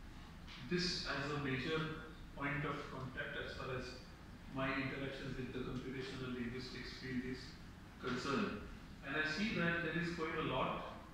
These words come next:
that I, that is there for me as a takeaway, because I see that various problems that the computational implementation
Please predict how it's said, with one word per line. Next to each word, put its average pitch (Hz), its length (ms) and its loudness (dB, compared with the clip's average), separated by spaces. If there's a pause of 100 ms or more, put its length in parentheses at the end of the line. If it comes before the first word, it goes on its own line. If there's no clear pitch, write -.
(460)
that - 160 -2
I, 143 240 2 (320)
that 135 140 -2
is 135 100 -2 (380)
there 143 240 6
for 131 280 2
me 143 220 4
as 123 80 2
a - 160 0
takeaway, 123 560 4 (560)
because 143 240 0
I 143 80 2
see 175 400 2
that - 480 0 (220)
various 165 480 4
problems 135 560 0
that - 540 -2
the 127 60 -2
computational 151 840 0
implementation 143 960 0